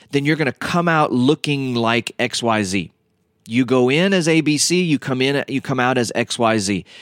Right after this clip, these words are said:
And if you go through the program, through the curriculum, then you come out that way. And that's a lot of, that's a,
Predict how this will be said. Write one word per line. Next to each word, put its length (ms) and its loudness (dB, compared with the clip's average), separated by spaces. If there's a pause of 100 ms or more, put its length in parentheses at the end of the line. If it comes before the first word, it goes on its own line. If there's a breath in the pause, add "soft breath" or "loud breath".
(120)
And 80 0
if 100 -4
you 80 -2
go 220 2
through 200 0
the 100 2
program, 580 0 (180 soft breath)
through 140 0
the 80 2
curriculum, 800 0
then 120 2
you 120 0
come 200 -2
out 180 2
that 200 0
way. 180 -4
And 160 -2
that's 200 -2
a 40 0
lot 220 4
of, 60 -4
that's 240 0
a, 80 0